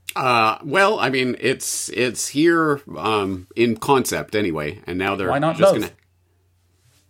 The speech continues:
Speaker 1: they're just gonna
Speaker 2: Why
Speaker 1: have
Speaker 2: not
Speaker 1: to,
Speaker 2: both?
Speaker 1: yeah, exactly, <laughs> exactly. They're just gonna have to roll it out for the public's sake at this point.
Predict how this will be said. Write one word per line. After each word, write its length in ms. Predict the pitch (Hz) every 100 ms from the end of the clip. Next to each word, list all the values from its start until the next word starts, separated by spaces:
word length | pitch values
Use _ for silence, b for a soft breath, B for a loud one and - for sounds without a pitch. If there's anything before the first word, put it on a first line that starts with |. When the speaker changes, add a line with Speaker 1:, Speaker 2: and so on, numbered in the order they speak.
| _ -
Speaker 1:
they're 160 | 120
just 160 | 113 113
gonna 100 | -
Speaker 2:
Why 80 | 151
Speaker 1:
have 60 |
Speaker 2:
not 140 | 165 170
Speaker 1:
to, 40 |
Speaker 2:
both? 340 | 196 160 - - -
Speaker 1:
yeah, 220 | 180 165
exactly, 440 | 113 175 165 220
<laughs> 100 | 214
exactly. 460 | 107 107 - - -
They're 140 | 117
just 160 | 131 131
gonna 100 | 120
have 140 | 117
to 60 | 107
roll 260 | 110 113 107
it 40 |
out 160 | 101 -
for 120 | 87
the 100 | -
public's 560 | 104 87 - - - _
sake 320 | - 69 69
at 80 | 78
this 160 | 80 -
point. 280 | 78 73